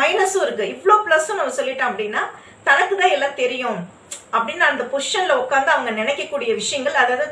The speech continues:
தாண்டுற அந்த கர்வம், அதை வந்து கொஞ்சம் தவிர்த்துக்கிறது நல்லது, அறவே தவிர்க்கணும்.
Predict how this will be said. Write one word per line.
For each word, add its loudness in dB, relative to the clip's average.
தாண்டுற 2
அந்த -2
கர்வம், 2
அதை 4
வந்து -2
கொஞ்சம் 2
தவிர்த்துக்கிறது 2
நல்லது, 2
அறவே 2
தவிர்க்கணும். -2